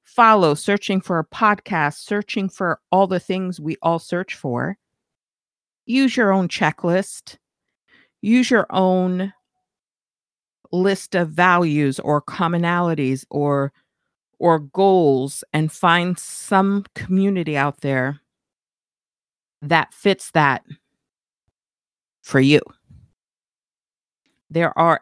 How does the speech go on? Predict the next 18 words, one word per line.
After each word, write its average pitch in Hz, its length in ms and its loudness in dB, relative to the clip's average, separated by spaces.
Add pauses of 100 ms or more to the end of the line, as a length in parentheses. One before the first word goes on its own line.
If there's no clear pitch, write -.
a 190 200 2
lot 170 440 0
of 180 140 -4
communities 143 580 -2
on 127 160 -2
Facebook, 123 540 -6 (1160)
some 165 540 -2
not 143 240 -2
so 127 140 0
pleasant, - 720 -6 (2250)
but 185 280 4 (200)
that 196 300 0
might 214 340 0
fit - 380 -2 (420)
what 214 280 -2
you're 240 160 2
looking 247 360 0 (100)
for. 131 400 -8